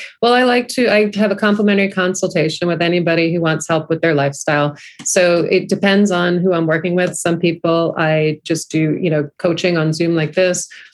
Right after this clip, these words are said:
or some people I'll cook for, some people I do cooking classes. So it depends on what the need is of the individual, but anyone who is interested in improving their lifestyle, whether it's, you know, f-, from diet, um, overall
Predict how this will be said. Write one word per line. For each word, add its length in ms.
or 100
some 180
people 220
I'll 140
cook 200
for, 320
some 200
people 180
I 80
do 160
cooking 320
classes. 540
So 80
it 80
depends 340
on 120
what 180
the 80
need 320
is 260
of 120
the 100
individual, 580
but 180
anyone 380
who 100
is 140
interested 500
in 140
improving 400
their 160
lifestyle, 720
whether 300
it's, 320
you 80
know, 260
f-, 120
from 220
diet, 560
um, 360
overall 800